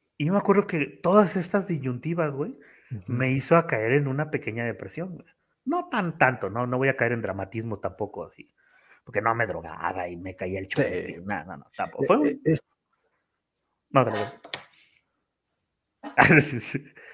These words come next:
Speaker 1: Y te digo que no, no caí así en una depresión garrafal tampoco, sería un pinche dramático decir eso. Pero sí me sentía mal, güey, o sea, no tenía como el, el por qué levantarme, porque yo estaba como en este mood de, pues, nadie me va a contratar,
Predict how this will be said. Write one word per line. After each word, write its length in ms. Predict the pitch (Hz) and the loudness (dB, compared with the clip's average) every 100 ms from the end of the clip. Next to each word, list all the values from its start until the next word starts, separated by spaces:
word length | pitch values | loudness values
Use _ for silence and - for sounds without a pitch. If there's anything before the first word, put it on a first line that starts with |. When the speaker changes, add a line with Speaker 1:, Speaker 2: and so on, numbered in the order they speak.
| - - - - - - - - - - _ _ _ _ | -20 -20 -20 -20 -20 -10 -6 -6 -8 -20 _ _ _ _
Speaker 1:
Y 160 | 165 170 | 2 4
te 120 | 156 | 8
digo 160 | 180 208 | 8 8
que 80 | 196 | 6
no, 160 | 180 185 | 4 4
no 200 | 175 175 | 2 4
caí 240 | 180 165 | 4 6
así 180 | 160 147 | 4 2
en 60 | 131 | 0
una 100 | 123 | 0
depresión 400 | 120 92 - 104 | 0 -4 -2 -2
garrafal 560 | 101 90 87 90 87 | -2 -4 -8 -10 -10
tampoco, 380 | - 82 92 - | -12 -14 -14 -12
sería 240 | 85 104 101 | -8 -6 -8
un 80 | |
pinche 220 | 101 - 104 | -8 -6 -4
dramático 560 | 87 92 92 - - | -4 -8 -12 -14 -18
decir 240 | 107 - - | -20 -20 -20
eso. 160 | - _ _ - | -20 _ _ 2
Pero 180 | 220 | 4
sí 120 | - 202 | 4 2
me 100 | 185 | 0
sentía 320 | 170 151 170 | -2 0 0
mal, 220 | 190 180 | 0 -2
güey, 120 | 113 | -4
o 20 | 104 | -2
sea, 100 | 127 | 0
no 160 | 143 | 2
tenía 260 | 147 156 160 | 0 0 0
como 200 | 160 147 | -2 -2
el, 140 | 151 143 | 0 0
el 260 | 147 147 | 0 -2
por 160 | 135 120 | -4 -2
qué 140 | 147 | 0
levantarme, 720 | 147 147 120 139 131 139 156 - _ _ _ | 2 0 0 0 0 -2 -10 -14 _ _ _
porque 440 | 113 - 113 113 | -14 -4 -2 0
yo 60 | 120 | -2
estaba 320 | - 135 139 | 2 2 2
como 180 | 131 117 | -4 -6
en 80 | 117 | -6
este 180 | - 131 | -4 -2
mood 220 | 131 131 | -2 -2
de, 80 | 120 | -4
pues, 160 | - | -4
nadie 160 | 127 127 | -2 -2
me 60 | 120 | -2
va 80 | |
a 60 | 113 | -4
contratar, 840 | 110 107 110 147 156 151 143 139 | -8 -10 -10 -8 -6 -6 -6 -8